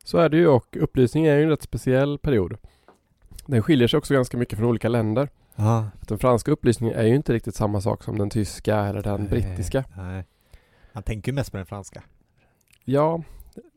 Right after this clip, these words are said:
Speaker 1: ja, det kanske man gör. Den, den tyska är ju liksom mer inriktad på skola och bildning
Speaker 2: Mm.
Speaker 1: och, em, den engelska upplysningen, då tänker man ju kanske på, em, Adam Smith,
Speaker 2: Ja, just det.
Speaker 1: David Hume och sånt där. Man tänker lite
Speaker 2: Visst.
Speaker 1: liksom, em,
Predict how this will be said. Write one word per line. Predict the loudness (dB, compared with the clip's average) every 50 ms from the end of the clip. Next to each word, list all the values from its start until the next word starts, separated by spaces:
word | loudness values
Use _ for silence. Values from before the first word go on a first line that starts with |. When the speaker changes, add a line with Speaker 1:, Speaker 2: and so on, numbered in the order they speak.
| -6 0
Speaker 1:
ja, | 2 2 4 4 2 0
det | 0
kanske | -2 -4 -2 2
man | 2 4
gör. | 4 4
Den, | 4 2 2 0
den | 0 2 2 2 2
tyska | 2 0 -2 -4 -4 0 2 2
är |
ju | 2 2 0
liksom | -2 -4 -4 0 2
mer | 2 4 4 4
inriktad | 2 0 -2 -4 -4 -6 -8 -8 -8 -8
på | -8 -6 -4 -2 -2 -2 -4 -6 -10 _ _ _ _ -20 -20 _ -18
skola | -18 -14 -6 -2 -2 -2 -2 -2 -2 -2 0 2 2
och | 0 0
bildning | 2 2 2 2 2 0 -2 -4 -4 0 2 4 4 4 4 2 2 0 0 -2
Speaker 2:
Mm. | -2
Speaker 1:
och, | -4 -6 -10 _ -4
em, | -4 -4 -2 -2
den | -4 -2 -2
engelska | -2 0 0 0 0 0 0 0 -2
upplysningen, | -2 -2 -4 -4 -4 -4 -4
då | -4
tänker | -2 -2 -4 -4 -4 -2
man | -2 -2
ju |
kanske | -2 -4 -6 -6 -6 -8
på, | -10 _ -8 -6 -6 -6 -6 -6 -8 -8
em, | -10 -12 -16 -20 _ _ -18 -16 -16 -12
Adam | -6 -4 -4 -4 -4
Smith, | -6 -6 -2 -2 -2 -2 -2 -4 -6 -2
Speaker 2:
Ja, | 0 2 2 2 0 -2
just | -6 -6 -6 -6
det. | -8 -12 -12 -14 -20 _ _ _ -10
Speaker 1:
David | -4 -2 0 2 2 2 4
Hume | 4 6 6 6 6 4 2 0
och | -4 -6
sånt | -6 -6 -6
där. | -4 -4
Man | -2 -2
tänker | -2 -2 -2 -4 -6
lite | -6 -6 -4 -4
Speaker 2:
Visst. | -4
Speaker 1:
liksom, | -4 -4 -4 -6 -6 -4 -4 -4 -4
em, | -4 -4 -6